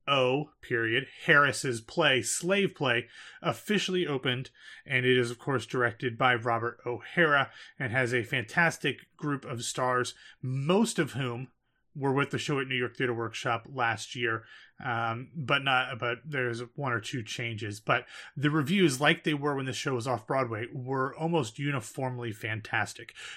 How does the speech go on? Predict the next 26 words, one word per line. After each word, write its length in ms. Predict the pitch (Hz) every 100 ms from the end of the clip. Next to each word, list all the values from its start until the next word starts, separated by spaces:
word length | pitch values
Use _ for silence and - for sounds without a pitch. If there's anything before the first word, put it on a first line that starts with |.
| -
We 140 | 139 147
are 80 |
recording 500 | 139 131 - 156 143
at 120 | 131 127
nine 360 | 131 139 139
forty-ish 720 | 117 - 147 147 156 170 170
right 320 | - 156 147 156
now. 380 | 156 190 196 _
Uh, 220 | 147 127 120
the 100 | 123
New 80 | 131
York 200 | 135 -
Times 300 | 143 139 -
has 200 | 156 135
not 440 | 139 151 214 160
yet 220 | 131 123
released 480 | 135 117 120 110 - - - - - - - -
their 220 | 147 160
review. 420 | 143 127 135 147
They 160 | 147 139
like 280 | 127 127 -
to, 280 | - 127 123 - _ _ _ _ _ _ _ -
you 180 | 156 113
know, 140 | 117 - 131
make 180 | 123
a, 220 | 123 120